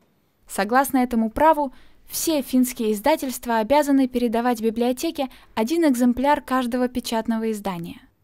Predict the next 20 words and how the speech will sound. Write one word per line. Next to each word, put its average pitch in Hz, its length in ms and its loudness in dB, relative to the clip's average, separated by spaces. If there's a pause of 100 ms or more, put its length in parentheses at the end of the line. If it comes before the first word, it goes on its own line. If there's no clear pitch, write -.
(380)
Так, 285 240 0
во 226 80 0
времена 240 400 4
отношений 247 540 2
с - 80 -8
Российской 220 460 -4
империей 254 600 -2 (320)
появилось 311 540 2
и 302 40 -6
славянское 269 680 2
отделение 214 540 -2
библиотеки, 226 760 -6 (400)
которое 226 380 0
теперь 285 360 -4
привлекает 247 600 0
внимание 262 600 4
исследователей 240 800 0
со 208 160 -8
всего 202 380 -6
мира. 185 380 -6